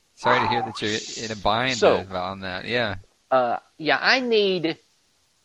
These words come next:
Speaker 2: I need about a billion dollars as quickly as I can get it, and I don't know what to.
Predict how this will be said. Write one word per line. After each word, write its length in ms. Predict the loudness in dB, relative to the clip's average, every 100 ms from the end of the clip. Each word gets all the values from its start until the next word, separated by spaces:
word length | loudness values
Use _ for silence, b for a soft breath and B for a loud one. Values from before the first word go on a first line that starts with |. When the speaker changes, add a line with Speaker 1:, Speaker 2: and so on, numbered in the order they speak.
| _ 2
Speaker 2:
I 140 | 2
need 220 | 2 0
about 320 | 4 8 10
a 80 | 8
billion 420 | 4 0 0 -4
dollars 420 | 0 0 0 -4 -10
as 120 | -10
quickly 340 | -8 -6 -8
as 100 | -8
I 80 | -8
can 160 | -8 -12
get 200 | -14 -14
it, 100 | -12
and 120 | 2
I 120 | 4 4
don't 200 | 2 0
know 120 | 0
what 180 | 0 -4
to. 160 | -10